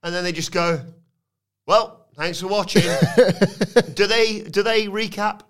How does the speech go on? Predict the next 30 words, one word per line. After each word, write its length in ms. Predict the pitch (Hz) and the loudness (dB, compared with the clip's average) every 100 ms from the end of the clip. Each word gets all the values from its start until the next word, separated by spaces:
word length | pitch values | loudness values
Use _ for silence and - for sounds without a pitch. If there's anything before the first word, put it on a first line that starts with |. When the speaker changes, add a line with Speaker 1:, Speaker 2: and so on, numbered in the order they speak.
| - | -14
Speaker 1:
who 100 | 196 | -8
won 220 | 214 233 | -4 -4
Brand 240 | 208 214 214 | -4 -6 -4
Warfare? 420 | 220 196 240 240 _ _ _ - | -4 -4 -10 -10 _ _ _ -6
No. 100 | 466 | -6
Do 920 | - _ _ _ _ _ _ _ 170 | -6 _ _ _ _ _ _ _ 2
they 120 | 185 | 2
tell 200 | 180 180 | 4 4
you 420 | 175 170 165 151 - _ | 6 4 4 -2 -14 _
who's 120 | 170 | -12
got 180 | 160 165 | -6 -4
the 160 | 147 151 | -2 -4
egg? 380 | 180 226 208 _ _ _ _ _ _ - | -4 -8 -14 _ _ _ _ _ _ -6
No. 80 | 415 - _ _ _ - | -6 -6 _ _ _ -8
They 140 | 123 | -6
just 120 | 127 | -4
go, 300 | 139 123 113 110 - _ _ _ _ - | 0 0 0 -6 -16 _ _ _ _ -2
"Well, 320 | 151 - _ _ _ _ _ _ _ _ _ _ _ _ _ _ _ _ _ _ _ _ _ _ _ _ | -2 -4 _ _ _ _ _ _ _ _ _ _ _ _ _ _ _ _ _ _ _ _ _ _ _ _
day 160 | 175 196 | 0 4
one's 320 | 214 240 190 | 4 4 2
in, 200 | 202 202 | -2 4
uh, 280 | 202 202 196 | 6 6 6
January, 380 | 226 226 196 208 | 4 4 4 4
see 140 | 214 | 2
you 40 | 220 | 4
then." 340 | 214 214 190 - _ _ | 4 2 -4 -16 _ _
Speaker 2:
You 340 | 170 180 220 214 | -12 -8 -2 2
are 340 | 180 160 147 - 135 | 4 4 2 -2 -12
grossly 680 | - 160 208 233 - 196 185 | -4 2 4 4 2 -2 0
underselling. 760 | 170 160 151 - 131 92 95 | 0 0 -2 -2 -2 -4 -10